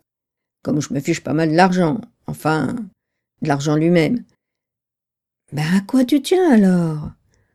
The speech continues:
À planter mes dents dans quelque chose de dur et à le mâcher, à tout conquérir, comme dans le jeu, jusqu'à ce qu'il reste plus un noyau, plus une coquille, qui soit pas un moi.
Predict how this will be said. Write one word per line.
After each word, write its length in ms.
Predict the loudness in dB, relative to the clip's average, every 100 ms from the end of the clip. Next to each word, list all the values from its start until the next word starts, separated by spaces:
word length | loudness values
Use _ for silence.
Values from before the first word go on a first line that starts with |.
| _ _ _ _ _ _ _ -2
À 180 | 0
planter 400 | 0 0 0 2
mes 160 | 4 4
dents 160 | 4 4
dans 160 | 2
quelque 320 | 2 2 2
chose 220 | 2 2 2
de 100 | 2
dur 640 | 4 6 4 0 -6 -16 _
et 120 | -2
à 60 | 0
le 100 | 2
mâcher, 560 | 0 0 -2 -6 -8 -14 _ _ _ _ -4
à 120 | -4 -4 _
tout 140 | -2 -2
conquérir, 920 | -2 -4 -4 -4 -4 -6 -10 -18 _ _ _ _
comme 200 | 2 4
dans 100 | 6
le 80 | 4
jeu, 300 | 6 4 2 _ _ _ _ _ _
jusqu'à 400 | -10 -8 -4 0
ce 100 | -2
qu'il 140 | 0 0
reste 300 | 2 0 -2 _
plus 380 | 0 6 6 6
un 60 |
noyau, 460 | 4 6 6 6 2 _ _
plus 220 | 4 4
une 160 | 4 2
coquille, 520 | 0 0 2 2 0 -8 _ _
qui 100 | -6
soit 200 | -2 -2
pas 180 | 0 2
un 100 | 4
moi. 320 | 4 2 -4